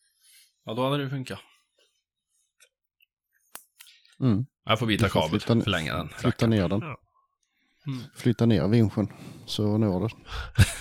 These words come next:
Speaker 1: Ja.
Speaker 2: <laughs> Eller
Speaker 3: Slå igen den här
Speaker 2: gjuta
Speaker 3: jävla
Speaker 2: upp
Speaker 3: lådan och byggt upp på vinden.
Speaker 2: <laughs> Gjuta upp golvet
Speaker 1: Nej, det
Speaker 2: lite,
Speaker 1: blev så
Speaker 2: så når
Speaker 1: jävla
Speaker 2: upp.
Speaker 1: bra med den här lådan så jag måste hitta en älg nu och prova den där på.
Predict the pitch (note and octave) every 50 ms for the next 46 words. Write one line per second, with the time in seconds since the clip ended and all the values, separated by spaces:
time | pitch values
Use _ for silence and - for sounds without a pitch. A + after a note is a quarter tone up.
0 | - - - A3 - - - - - - - A2 G2+ - - G2+ F#2 F#2+ - -
1 | B2 - - - - - - - - - - - C#3+ B2 B2 A#2 A2 A2 A#2 A2+
2 | A#2 A#2 A#2 B2 B2 B2 A#2+ A2 A2+ A2 A2+ A#2 A#2+ A#2+ A2+ G#2 G#2 G#2+ A#2 A#2
3 | A2 - - - A2 - - A#2 A2+ - G#2+ G#2+ G2+ - - A2 F#2 - - -
4 | A#2 - A#2+ C3 G2 G#2 A#2+ A#2+ A#2 A2 - C3+ B2 - - B2+ B2 G2+ E2+ E2
5 | D#2+ - - A2 A2+ A2+ A2+ A2+ A2 A#2 A2+ A#2 A2+ A2+ A2 A#2 A#2 G#2+ A#2+ A#2+
6 | A2+ G2+ G2+ F#2+ F2+ F2+ F#2+ G2 G2+ A2 A#2+ A2 G#2+ A2 A#2 A2 G2+ F#2 F2+ F#2
7 | G2+ G2 F#2+ F#2+ G2 G#2 C#3 D#3 - - F#2+ F#2 F#2 F2+ F#2+ F#2+ - - _ -
8 | - - - - - - - - - - - - _ _ _ _ _ - C#3 -
9 | _ - G2+ G2+ G#2 - - A2 G2+ - - F#2+ F#2 G2 - G2 F2+ F2 F#2+ A2
10 | A#2+ A#2 G#2+ G2+ G2 F#2+ - A2 G#2+ F#2+ F#2+ G#2+ G2+ A#2 B2+ A#2+ A2 G#2+ G2+